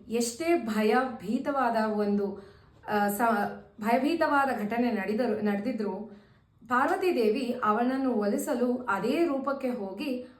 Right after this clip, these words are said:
ಮತ್ತೆ ರೂಪಾಂತರಗೊಳ್ಳುತ್ತಾರೆ. ಹೀಗೆ ಈ ನೀಲಿ ಬಣ್ಣ ಹಾಗೆ ಈ ಚಂದ್ರಘಂಟ ತ-, ತನ್-, ಚಂದ್ರಘಂಟ ದೇವಿಯು ಇಂತಹ ಸಂದರ್ಭದಲ್ಲೂ ಕೂಡ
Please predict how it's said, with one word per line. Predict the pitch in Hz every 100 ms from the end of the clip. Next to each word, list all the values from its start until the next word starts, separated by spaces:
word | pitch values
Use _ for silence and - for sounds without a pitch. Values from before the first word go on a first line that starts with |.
| _
ಮತ್ತೆ | 214 233 277 359
ರೂಪಾಂತರಗೊಳ್ಳುತ್ತಾರೆ. | 262 247 285 285 254 240 214 196 196 180 - - - _ _ _ _
ಹೀಗೆ | - 294 339 220 208 - - - _ -
ಈ | 311 415
ನೀಲಿ | 349 311 320
ಬಣ್ಣ | 254 240 208 202 - -
ಹಾಗೆ | 247 277 269
ಈ | 233 226 226
ಚಂದ್ರಘಂಟ | 233 208 311 277 247 226
ತ-, | 208 202 190 - - 214
ತನ್-, | 220 226
ಚಂದ್ರಘಂಟ | - 247 277 294 254 214 185
ದೇವಿಯು | 190 220 339 226 - - - - _ _ _ -
ಇಂತಹ | 269 294 349 339
ಸಂದರ್ಭದಲ್ಲೂ | 311 240 254 254 247 233 220 214
ಕೂಡ | 190 247